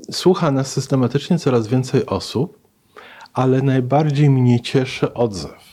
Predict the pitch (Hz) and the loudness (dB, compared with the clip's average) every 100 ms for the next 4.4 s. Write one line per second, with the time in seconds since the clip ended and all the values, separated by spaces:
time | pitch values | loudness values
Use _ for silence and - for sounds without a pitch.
0 | _ _ _ _ _ _ _ _ _ - | _ _ _ _ _ _ _ _ _ -4
1 | 135 139 131 131 135 127 131 123 131 131 | 0 2 2 2 2 2 2 2 2 4
2 | 127 127 120 127 123 117 110 101 87 85 | 2 0 0 0 2 0 0 -2 -4 -6
3 | - 113 117 123 120 123 - 120 110 110 | -4 -2 0 0 0 -2 0 0 0 0
4 | 110 92 85 | 0 0 -2